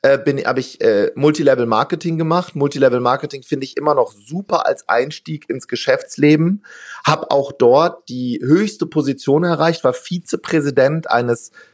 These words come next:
riesigen Vertriebes mit Mitte zwanzig,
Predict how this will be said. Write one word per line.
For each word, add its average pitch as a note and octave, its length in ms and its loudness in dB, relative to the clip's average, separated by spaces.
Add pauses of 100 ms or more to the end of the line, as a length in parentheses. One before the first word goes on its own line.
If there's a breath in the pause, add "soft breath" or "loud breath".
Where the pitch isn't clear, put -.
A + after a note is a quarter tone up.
(180 soft breath)
riesigen E3+ 560 0
Vertriebes E3+ 580 -4
mit D3 160 0
Mitte D3+ 280 0
zwanzig, D3 760 -2